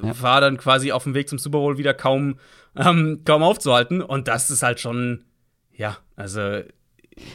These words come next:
Speaker 1: Ist ja
Speaker 2: f-, wie gesagt, für mich gibt's da wenig, also,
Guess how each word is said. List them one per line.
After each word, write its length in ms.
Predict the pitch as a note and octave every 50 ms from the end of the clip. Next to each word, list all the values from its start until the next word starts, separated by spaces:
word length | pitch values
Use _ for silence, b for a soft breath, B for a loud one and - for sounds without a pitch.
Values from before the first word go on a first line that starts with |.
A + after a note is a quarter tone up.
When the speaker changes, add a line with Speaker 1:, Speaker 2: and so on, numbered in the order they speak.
| B - - -
Speaker 1:
Ist 160 | B2+ A#2+ -
ja 100 | C#3+ C3+
Speaker 2:
f-, 160 | A2 - - B2+
wie 60 | B2+
gesagt, 200 | A#2+ B2+ A#2+ -
für 80 | B2+
mich 180 | C3+ D#3+ E3 E3+
gibt's 200 | D#3+ D3 - -
da 180 | - C3 A#2 A2
wenig, 280 | B2 C3 C3+ B2+ C3 - - -
also, 220 | - A2+ G#2 G#2